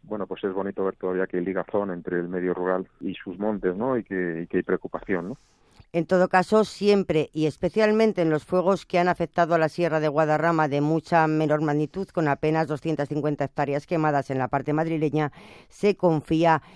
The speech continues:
Speaker 2: en la regeneración natural del terreno. Luis del Olmo.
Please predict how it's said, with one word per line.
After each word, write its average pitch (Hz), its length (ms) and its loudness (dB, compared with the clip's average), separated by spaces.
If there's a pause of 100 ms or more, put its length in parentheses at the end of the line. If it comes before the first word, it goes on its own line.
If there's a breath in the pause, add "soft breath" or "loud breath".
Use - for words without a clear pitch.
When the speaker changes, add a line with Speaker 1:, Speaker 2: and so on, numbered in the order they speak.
(120)
Speaker 2:
en 180 160 4
la 180 120 6
regeneración 185 800 2
natural 151 360 2
del 131 160 -4
terreno. 120 400 -2
Luis 165 300 0
del 175 160 -2
Olmo. 101 320 -4